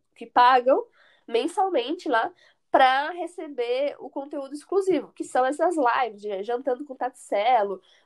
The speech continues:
vamos assistir ao programa junto, reagindo. Então,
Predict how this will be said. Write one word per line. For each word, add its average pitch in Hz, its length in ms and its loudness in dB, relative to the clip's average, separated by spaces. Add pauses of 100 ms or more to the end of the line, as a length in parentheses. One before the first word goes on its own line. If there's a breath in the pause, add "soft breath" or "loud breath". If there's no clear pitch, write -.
vamos 226 360 0
assistir 254 600 -4
ao 240 80 -4
programa 240 560 -4
junto, 233 460 -10
reagindo. 220 1080 -2 (420 soft breath)
Então, 196 1000 6